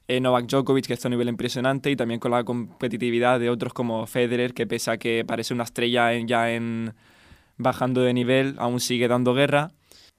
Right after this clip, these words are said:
Y bueno, esperemos que ahora en Yerba Rafa Nadal haga un buen papel en Halle y que siga con esta buena racha, que de la tierra se pasa a la hierba y que también ahí se convierta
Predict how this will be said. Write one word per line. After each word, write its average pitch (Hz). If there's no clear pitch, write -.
Y 131
bueno, 131
esperemos 120
que 143
ahora 127
en 123
Yerba 123
Rafa 123
Nadal 123
haga 120
un 120
buen 120
papel 120
en 117
Halle 156
y 123
que 107
siga 117
con 113
esta 113
buena 113
racha, 131
que 107
de 110
la 110
tierra 120
se 120
pasa 117
a -
la 117
hierba 123
y -
que 123
también 113
ahí 113
se 113
convierta 113